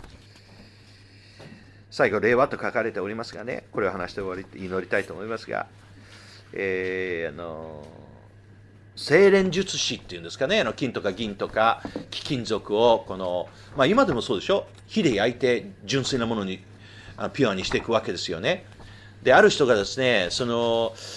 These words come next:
えー、精錬術師のところへ行ってですね、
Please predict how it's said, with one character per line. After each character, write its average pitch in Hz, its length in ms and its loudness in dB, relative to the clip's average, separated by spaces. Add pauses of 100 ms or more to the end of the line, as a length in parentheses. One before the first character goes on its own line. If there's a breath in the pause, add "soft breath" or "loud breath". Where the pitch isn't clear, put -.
(140 loud breath)
え 98 720 0
ー、 - 20 -10
精 127 540 4
錬 113 560 -4
術 123 380 -4
師 - 180 -4
の 104 140 -2
と 104 80 -10
こ 117 100 -4
ろ 101 120 0
へ - 20 -2
行 98 80 -10
っ - 20 -18
て 117 100 -4
で 101 120 0
す - 120 -10
ね、 110 320 0